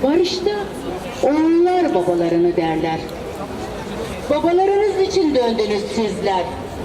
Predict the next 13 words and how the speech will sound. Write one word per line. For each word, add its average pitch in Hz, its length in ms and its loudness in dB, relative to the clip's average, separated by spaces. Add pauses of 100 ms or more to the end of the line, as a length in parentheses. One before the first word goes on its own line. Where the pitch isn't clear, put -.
(720)
Ruhları 240 380 2
şad 208 300 0
olsun. 147 420 0 (480)
O 226 100 4
mukaddes 285 640 0
şehitler 220 460 0 (400)
iyi 403 220 2
ki - 180 0
başlarını 330 600 2
alıp 285 280 -2
gittiler. 285 600 0 (1040)
Acımızı 370 520 0
paylaşıyoruz 359 720 0